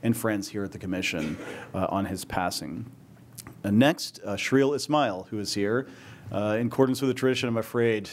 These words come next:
you've got to rise and let us recognize you. Uh, after twenty years of distinguished service here at the F C C, Shereel is leaving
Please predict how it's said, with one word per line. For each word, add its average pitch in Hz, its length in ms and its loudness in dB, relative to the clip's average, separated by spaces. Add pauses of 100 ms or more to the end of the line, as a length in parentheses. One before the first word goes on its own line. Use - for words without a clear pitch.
you've 107 320 -2
got 110 160 0
to 110 80 -4
rise 107 460 0
and 104 100 -6
let 101 140 -4
us - 140 -8
recognize 110 500 0
you. 139 220 2 (560)
Uh, 127 200 8
after 143 360 2
twenty 202 720 0
years 135 460 4
of 113 80 -4
distinguished 135 540 2
service 117 420 2
here 123 200 4
at 113 80 0
the 113 140 0
F 107 100 0
C 113 160 -6
C, 107 220 -2
Shereel 123 480 4
is 107 180 -4
leaving 123 560 4